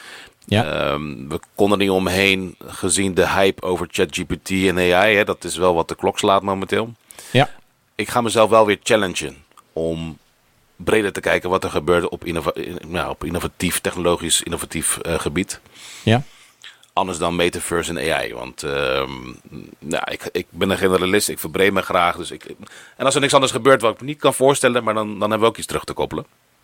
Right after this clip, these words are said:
Speaker 1: Ja, nou ja, je ziet wat we, wij natuurlijk wel last van hebben in die zin is dat, eh, door al die mediatechnologie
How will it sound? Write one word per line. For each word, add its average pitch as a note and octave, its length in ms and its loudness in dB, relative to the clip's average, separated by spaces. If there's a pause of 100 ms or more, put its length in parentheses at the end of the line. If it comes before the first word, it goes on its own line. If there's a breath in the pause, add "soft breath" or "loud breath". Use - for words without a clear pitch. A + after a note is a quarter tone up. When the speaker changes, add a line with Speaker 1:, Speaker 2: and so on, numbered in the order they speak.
(300)
Speaker 1:
Ja, F3 300 6
nou C#3 140 8
ja, C3 80 8
je C3+ 160 6
ziet B2+ 200 2
wat A#2+ 180 -2
we, A2 160 2
wij A2+ 140 6
natuurlijk G#2+ 300 2
wel G2 80 2
last A#2 200 2
van G#2 120 4
hebben G2 260 4
in F#2+ 80 2
die G2+ 140 4
zin G2+ 160 4
is F2+ 120 2
dat, F#2 280 2
eh, F2+ 200 6 (220)
door G2+ 480 6
al G#2 240 4
die G2 160 2
mediatechnologie G2+ 1080 4